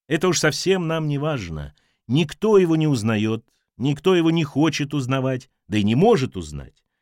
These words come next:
потому что и сам он уже не некто, а никто. Карикатурный призрак декаданса — пародия на проклятого поэта. Умолкнувший неприличный звук —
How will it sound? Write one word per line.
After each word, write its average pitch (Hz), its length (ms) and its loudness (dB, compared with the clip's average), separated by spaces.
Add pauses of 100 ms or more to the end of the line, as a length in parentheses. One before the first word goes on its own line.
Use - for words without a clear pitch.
(140)
потому 120 280 0
что - 160 -2
и 135 100 2
сам 143 400 -4
он 135 140 -4
уже 113 400 -4 (160)
не 107 240 0
некто, 117 600 -2 (200)
а 92 300 -8 (260)
никто. 104 640 -6 (1400)
Карикатурный 160 600 2
призрак 156 500 -2
декаданса — 127 880 -2 (280)
пародия 143 560 4
на 123 120 2
проклятого 113 680 -4
поэта. 90 560 -8 (640)
Умолкнувший 156 920 2
неприличный 120 800 -4
звук — 95 440 -10